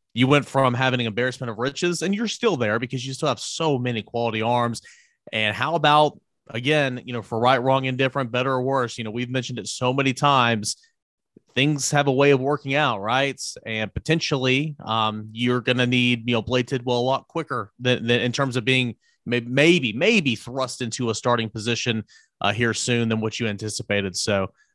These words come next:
um, still, i-, i-, you build your team on the quality of depth and arms, and you could, you're prepared for situations like this. And that's kinda where Tennessee is, in my opinion. But obviously, it sucks for Halverson, and,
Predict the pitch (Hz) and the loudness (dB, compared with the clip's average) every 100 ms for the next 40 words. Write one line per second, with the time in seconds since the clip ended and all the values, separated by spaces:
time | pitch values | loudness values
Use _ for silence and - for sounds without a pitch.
0 | _ - 95 95 107 - - 147 147 135 | _ 0 0 0 -4 -10 0 6 6 6
1 | - 127 127 123 120 113 147 160 139 - | 4 0 0 0 0 4 4 6 2 0
2 | 143 135 120 110 - 123 123 117 104 113 | 2 2 2 -2 -2 0 2 0 -4 -4
3 | 113 - 98 104 117 135 139 - - 113 | -4 -6 -6 -2 -2 -4 -6 -10 -8 -2
4 | 110 110 113 117 123 127 143 147 - 180 | 0 2 2 2 2 2 -2 -2 2 2
5 | 170 107 - 120 - 98 98 98 98 92 | 2 -2 -8 -6 -2 -4 -2 -4 -4 -2
6 | 98 98 - 104 _ _ - 131 - 120 | -2 0 -2 -4 _ _ -2 0 2 2
7 | 107 - 110 104 107 101 95 95 92 90 | 2 0 -2 0 0 0 -2 -2 -2 -2
8 | 95 95 95 101 95 _ _ - 117 107 | -2 -2 -2 -2 -4 _ _ 0 2 4
9 | 107 113 104 92 113 107 110 101 107 104 | 2 2 2 0 -2 -2 -4 0 0 0
10 | - 110 104 101 | -4 -2 -2 -4